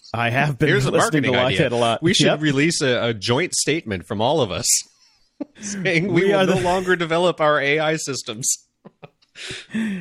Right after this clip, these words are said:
Speaker 1: Oh, man. Yes, our, our, our podcasting A I technology will not be sold to police departments.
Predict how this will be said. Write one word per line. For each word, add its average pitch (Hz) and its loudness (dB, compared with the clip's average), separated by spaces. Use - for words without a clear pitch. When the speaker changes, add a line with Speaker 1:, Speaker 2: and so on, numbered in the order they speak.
Speaker 1:
Oh, 180 2
man. 151 0
Yes, - -2
our, 160 0
our, 175 2
our 151 4
podcasting 175 0
A 175 4
I 160 4
technology 143 2
will 135 4
not 160 2
be 196 4
sold 160 2
to 151 0
police 147 2
departments. - -4